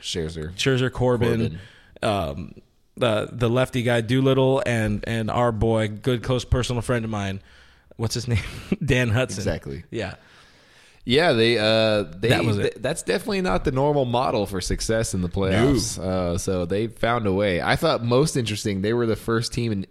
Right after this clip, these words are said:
Speaker 1: any sports to win all four games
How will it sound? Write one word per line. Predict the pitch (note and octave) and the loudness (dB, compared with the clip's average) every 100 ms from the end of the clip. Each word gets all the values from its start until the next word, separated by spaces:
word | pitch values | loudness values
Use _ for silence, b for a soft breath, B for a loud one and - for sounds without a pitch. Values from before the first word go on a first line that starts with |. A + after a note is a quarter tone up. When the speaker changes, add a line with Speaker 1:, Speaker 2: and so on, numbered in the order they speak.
| - | -4
Speaker 1:
any | A2+ A2+ | -2 -2
sports | A2 - G#2+ F2 - | -2 -2 -2 -2 -6
to | - | -8
win | F2+ F#2+ F#2 | -4 -4 -4
all | F2+ D#2+ F#2 F#2+ | -6 -4 -4 -4
four | F#2+ - F#2+ F#2+ F#2 F#2 - _ _ - | -6 -4 -2 0 -2 -4 -10 _ _ -6
games | G2+ F#2+ F2 E2+ - | -4 -2 -4 -6 -10